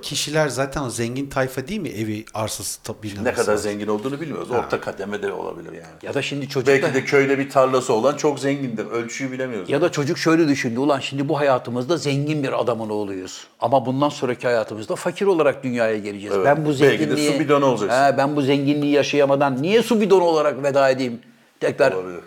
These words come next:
Speaker 3: en iyisi ben yaşarken şu maldan mülkten bir faydalanayım demiştir çocuk.
Speaker 2: Ne oldu?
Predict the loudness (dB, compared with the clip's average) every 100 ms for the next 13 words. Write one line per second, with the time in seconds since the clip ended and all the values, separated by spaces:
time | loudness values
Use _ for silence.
0 | -2 -2 -2 -2 -2 0 -2 0 0 0
1 | -6 -2 -2 -2 0 2 2 0 0 -2
2 | 2 2 2 2 4 4 4 4 2 -2
3 | -4 -4 -8 -8 -8 4 6 8 6 4
4 | 2